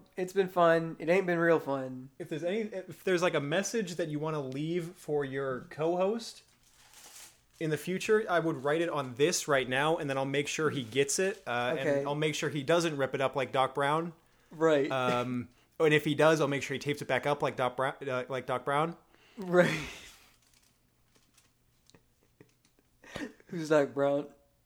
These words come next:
Speaker 2: Um, from Back to the Future. I have a time machine.
Speaker 1: <laughs> Okay,
Speaker 2: I'm gonna be honest with you.
Speaker 1: okay,
Speaker 2: I have a
Speaker 1: I
Speaker 2: time
Speaker 1: figured.
Speaker 2: machine.
Speaker 1: All right, I'm gonna write you a message.
Speaker 2: All right. Me
Speaker 1: Um,
Speaker 2: or your co-host,
Speaker 1: no,
Speaker 2: Vincent?
Speaker 1: you.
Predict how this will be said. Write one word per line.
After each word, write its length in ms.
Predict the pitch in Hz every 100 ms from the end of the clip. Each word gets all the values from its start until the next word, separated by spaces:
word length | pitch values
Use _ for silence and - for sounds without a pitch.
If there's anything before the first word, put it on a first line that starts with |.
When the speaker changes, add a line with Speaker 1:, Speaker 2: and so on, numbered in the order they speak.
| -
Speaker 2:
Um, 720 | 143 143 147 147 143 139 143
from 380 | - 151 147 143
Back 200 | 143 151
to 60 | -
the 80 | 143
Future. 480 | 147 135 120 110 - _ _ _ _ _ _ _ _ _ _ _ _ _ -
I 60 | 160
have 80 | 156
a 40 |
time 220 | 135 120
machine. 360 | 117 - 110 107 -
Speaker 1:
<laughs> 60 | -
Okay, 60 | -
Speaker 2:
I'm 80 | 214
gonna 120 | 143
be 80 | 170
honest 280 | 143 147
with 80 | 165
you. 60 | 139
Speaker 1:
okay, 0 |
Speaker 2:
I 40 |
have 80 | 135
a 20 |
Speaker 1:
I 20 |
Speaker 2:
time 200 | 131 127 139
Speaker 1:
figured. 160 | 139
Speaker 2:
machine. 160 | 110 104 _ - -
Speaker 1:
All 80 | -
right, 140 | 165 165
I'm 100 | 170
gonna 120 | 170
write 200 | 175 170
you 80 | 156
a 40 |
message. 460 | 151 151 143 139 127
Speaker 2:
All 120 | 120
right. 200 | 110 101 - - - 160
Me 240 | 143 185
Speaker 1:
Um, 220 | 208 147 - _ _ _ -
Speaker 2:
or 140 | 135
your 120 | 120
co-host, 720 | 139 143 123 110 104 - -
Speaker 1:
no, 140 | 180 175
Speaker 2:
Vincent? 300 | 151 156 123
Speaker 1:
you. 100 | 123